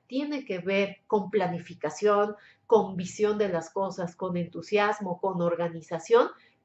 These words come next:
pero también con fuerza y valor para asumir una posición de liderazgo. Y tienes que ver que ya tienes cualidades de liderazgo. ¿Cuáles pueden ser? Tu sinceridad,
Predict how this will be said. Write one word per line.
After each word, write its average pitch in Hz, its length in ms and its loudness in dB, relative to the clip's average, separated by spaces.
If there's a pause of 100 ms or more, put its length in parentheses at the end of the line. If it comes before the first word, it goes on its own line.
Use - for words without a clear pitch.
pero 180 220 0
también 208 460 2
con 185 220 0
fuerza 262 440 6
y 226 120 0
valor 165 400 2 (340)
para 202 360 4
asumir 214 460 -2
una 240 260 -2
posición 170 460 -4
de 175 120 -2
liderazgo. 160 680 -4 (300)
Y 349 460 4 (320)
tienes 220 580 0
que 247 220 6
ver 175 340 2
que 202 160 -2
ya 302 340 4
tienes 330 380 -4
cualidades 165 720 2
de 165 120 -4
liderazgo. 156 680 -2 (420)
¿Cuáles 202 360 6
pueden 208 320 2
ser? 269 260 4
Tu 190 120 -14
sinceridad, 185 880 2